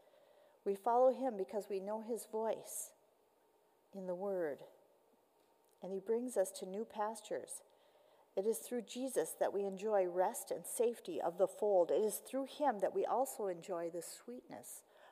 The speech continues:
of the field. "I am the good shepherd. The good shepherd gives his life for the sheep." And Jesus is speaking of his death in six months,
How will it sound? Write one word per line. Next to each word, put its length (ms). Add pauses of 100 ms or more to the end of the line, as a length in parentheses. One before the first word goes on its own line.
of 140
the 100
field. 460 (1400)
"I 80
am 160
the 80
good 220
shepherd. 440
The 80
good 240
shepherd 440
gives 260
his 240
life 260
for 100
the 100
sheep." 420 (760)
And 180
Jesus 500
is 120
speaking 460
of 120
his 180
death 420
in 140
six 360
months, 380